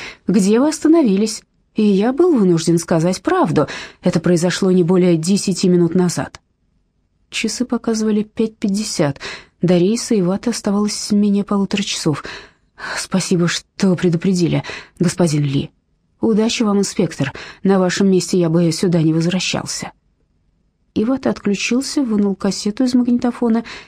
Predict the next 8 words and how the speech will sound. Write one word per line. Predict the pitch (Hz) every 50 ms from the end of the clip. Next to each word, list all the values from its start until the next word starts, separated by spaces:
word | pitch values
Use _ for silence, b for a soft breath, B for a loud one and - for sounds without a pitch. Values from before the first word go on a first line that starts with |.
| B B _
и | -
стал | 202 - - 240 240 247 233
лихорадочно | 220 220 202 - 220 220 214 214 - - 220 208
собирать | 208 - 196 208 208 208 208 -
вещи, | 208 190 147 139 - - - 156
бумаги, | 151 147 - 160 165 165 180 214 220 269 254
фотографии, | - - - 185 165 160 165 185 214 208 - 240 226
одежду. | 220 202 - 156 139 139 - 170 175